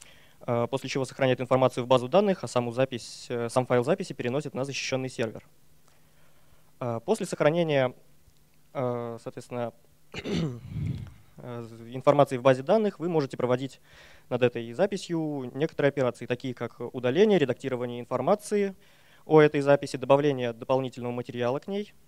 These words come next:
а также предоставление доступа другим участникам. Стоит отметить, что в системе присутствуют три роли для обеспечения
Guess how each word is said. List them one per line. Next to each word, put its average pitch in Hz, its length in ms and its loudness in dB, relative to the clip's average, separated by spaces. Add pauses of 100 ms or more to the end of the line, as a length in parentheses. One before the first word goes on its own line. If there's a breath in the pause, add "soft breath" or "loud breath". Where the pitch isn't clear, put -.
(600 soft breath)
а 120 160 2
также 180 260 4
предоставление 143 600 0
доступа 143 360 -2
другим 127 280 -4
участникам. 117 500 -8 (240)
Стоит 147 300 -2
отметить, 202 320 -4
что - 180 -2
в - 60 -16
системе 156 280 -2
присутствуют 139 520 -8
три 147 200 -2
роли 147 360 2 (100)
для 123 160 0
обеспечения 123 580 -4